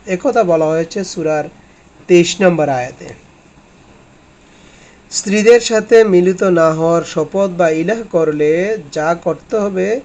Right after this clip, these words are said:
চার মাস অপেক্ষা করার পর তাকে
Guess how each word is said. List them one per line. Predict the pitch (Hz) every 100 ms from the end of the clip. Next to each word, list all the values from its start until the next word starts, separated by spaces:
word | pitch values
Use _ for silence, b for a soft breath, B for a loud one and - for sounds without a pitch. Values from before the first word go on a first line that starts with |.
| b b b b b b - -
চার | 170 180 196
মাস | 196 208 247 - -
অপেক্ষা | 165 208 214 220 202
করার | 202 170 160 151
পর | - 165 170 202 226
তাকে | - 160 156 185